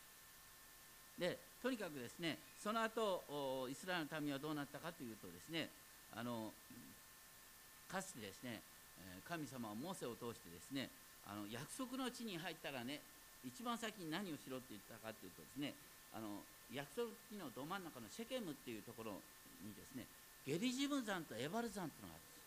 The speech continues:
るんです。ゲリジム山には祝福を、エバル山には呪いを置けって言って、そしてエバル山にですね、彼らは何をしたかっていうと、エバル山に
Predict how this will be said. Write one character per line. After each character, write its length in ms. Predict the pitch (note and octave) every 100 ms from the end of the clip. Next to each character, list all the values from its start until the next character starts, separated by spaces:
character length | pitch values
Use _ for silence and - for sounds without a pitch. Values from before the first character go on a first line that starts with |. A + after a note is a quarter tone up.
| - - - - - - -
る 80 | D#3
ん 80 | A3+
で 0 |
す。 0 |
ゲ 0 |
リ 80 | B3
ジ 160 | C4+
ム 160 | C#4+ C#4+
山 180 | B3+ B3+
に 120 | A3
は 120 | G3
祝 300 | - - G#3
福 220 | G3 F3
を、 180 | E3+ B2 -
エ 80 | C3
バ 160 | A#3
ル 100 | C4+
山 220 | B3 C4 A#3+
に 80 |
は 100 | G3+
呪 300 | F3+ D#3 G#3+
い 100 | B3
を 140 | A#3 G3
置 20 |
け 140 | G#3
っ 40 | F3+
て 160 | - C3
言 20 |
っ 40 | -
て、 240 | - F3 G2 - - - -
そ 140 | B3
し 80 | B3
て 220 | A#3+ F3 - - -
エ 160 | C#3+ F#3+
バ 100 | C4
ル 120 | B3+
山 160 | A#3+ G#3
に 80 |
で 100 | D3
す 80 | C3+
ね、 120 | D#3 -
彼 180 | G#3
ら 60 | G3+
は 100 | E3 E3+
何 160 | G#3
を 60 | E3+
し 60 | -
た 60 |
か 100 | D3
っ 20 | C#3
て 60 | C#3
い 20 |
う 40 | C3
と、 240 | A#3+ G#3+ - - - B2+
エ 80 |
バ 160 | E3+ A#3
ル 80 | A3+
山 240 | G3 F3+ D3 - F3
に 240 | A3